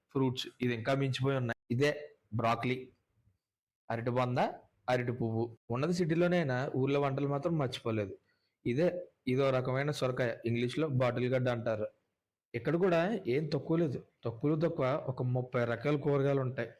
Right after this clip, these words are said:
ఇన్ని రకాలు మా ఊరి సంతలో ఎప్పుడూ చూడలేదు. ఇది చైనీస్ క్యాబేజీ, ఇది పొట్టి పనసకాయ, ఫస్ట్ టైమ్ చూస్తున్నా. మా వాడిని "చూడరా బాబు" అంటే సైంటిస్ట్లే బిహేవ్ చేస్తున్నాడు. ఇది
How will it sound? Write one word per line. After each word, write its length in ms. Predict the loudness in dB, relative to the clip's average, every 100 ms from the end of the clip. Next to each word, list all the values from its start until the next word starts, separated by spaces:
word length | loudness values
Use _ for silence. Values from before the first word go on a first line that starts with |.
| -20 _ _ _ _ _ _ _ _
ఇన్ని 200 | -2 0
రకాలు 320 | 0 2 2 2
మా 120 | 2
ఊరి 200 | 2 0
సంతలో 360 | -2 -2 2
ఎప్పుడూ 400 | 2 0 0 0
చూడలేదు. 480 | 2 2 2 0 -2 -8 _ _ _ -2
ఇది 220 | 0 0 -2 -4
చైనీస్ 340 | -2 0 0
క్యాబేజీ, 440 | 2 2 2 -2 -8 -12 _ _ _ _
ఇది 200 | -2 0 0
పొట్టి 320 | 0 0 2
పనసకాయ, 460 | 0 0 0 -2 -2 -6
ఫస్ట్ 300 | -2 -2 0
టైమ్ 200 | -2 2 2
చూస్తున్నా. 440 | 2 0 -2 -4 -6
మా 100 | -4 0
వాడిని 240 | 0 0
"చూడరా 320 | 2 2 4
బాబు" 180 | 4 4
అంటే 140 | 2
సైంటిస్ట్లే 480 | 0 -2 -2 0 0
బిహేవ్ 240 | 2 2 2
చేస్తున్నాడు. 460 | 2 0 -2 -2 -8 _ _ 0
ఇది 160 | 2